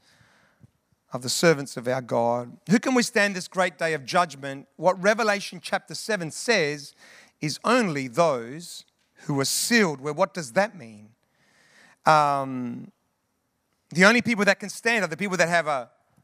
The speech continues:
mark or a seal on their forehead. Is that speaking of a literal mark? Uh, we, we, we talked about this some, some months ago. I don't believe so.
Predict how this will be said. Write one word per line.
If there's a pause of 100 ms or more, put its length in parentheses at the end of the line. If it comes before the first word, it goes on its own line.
(120)
mark (320)
or
a
seal (800)
on
their
forehead. (600)
Is
that
speaking
of
a
literal
mark? (420)
Uh,
we, (100)
we,
we
talked
about
this
some,
some
months
ago.
I
don't
believe
so.